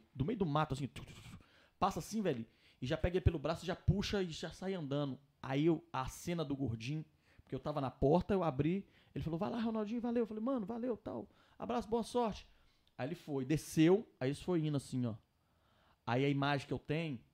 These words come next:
do gordinho descendo, pega a mochila assim, ó, põe as mãos assim, e ele andando e olhando pra trás pra gente assim, velho. Mano, ali eu comecei a chorar pra caralho, que aí eu come-, a minha... Aí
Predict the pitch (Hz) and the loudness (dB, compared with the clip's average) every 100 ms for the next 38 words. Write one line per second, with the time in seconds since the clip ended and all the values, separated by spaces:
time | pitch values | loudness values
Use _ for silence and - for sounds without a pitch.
0 | _ _ _ _ _ - 123 135 127 139 | _ _ _ _ _ -12 -4 -2 -2 -2
1 | 123 - 135 143 175 233 - _ - _ | -4 -2 0 2 2 0 -4 _ -20 _
2 | - _ 123 123 123 - 117 113 196 147 | -20 _ -6 -4 -6 -6 -6 -6 -4 -4
3 | - - 139 123 120 120 117 - 185 170 | -6 -10 -8 -6 -4 -2 -4 -6 -10 -10
4 | _ _ _ _ - - _ 127 135 139 | _ _ _ _ -20 -20 _ 4 6 8
5 | 143 147 131 120 135 147 151 - 147 143 | 8 8 8 6 6 6 2 -4 -6 -6
6 | 151 151 160 - 135 127 131 120 117 117 | -6 -6 -6 -2 -2 -2 -2 0 0 -2
7 | - 113 101 95 - _ - _ _ _ | -4 -4 -2 -6 -10 _ -20 _ _ _
8 | _ _ _ _ _ _ 123 139 117 117 | _ _ _ _ _ _ 0 0 2 0
9 | - 117 131 120 - 120 113 113 - - | -2 -6 -6 -10 -10 -10 -10 -10 -14 -14
10 | _ - - 123 123 123 127 143 135 143 | _ -16 -14 -12 -12 -10 -6 0 2 2
11 | 143 151 - - 151 156 143 - 135 135 | 0 -2 -2 -2 0 0 -2 -4 0 4
12 | 175 247 302 | 8 10 8